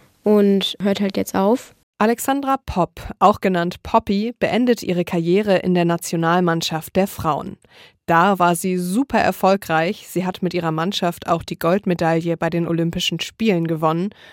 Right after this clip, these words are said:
Speaker 2: und selbst insgesamt siebenundsechzig Tore für Deutschland geschossen.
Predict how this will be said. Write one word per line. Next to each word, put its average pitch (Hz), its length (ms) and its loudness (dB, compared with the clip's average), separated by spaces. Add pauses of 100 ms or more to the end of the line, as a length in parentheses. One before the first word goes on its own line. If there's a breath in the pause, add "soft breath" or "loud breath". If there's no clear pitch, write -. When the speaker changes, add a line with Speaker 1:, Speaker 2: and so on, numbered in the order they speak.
(120)
Speaker 2:
und 175 160 -2
selbst - 440 -2
insgesamt 180 680 0
siebenundsechzig 196 920 -2
Tore 165 380 4
für - 120 -4
Deutschland 160 520 -4
geschossen. - 500 -4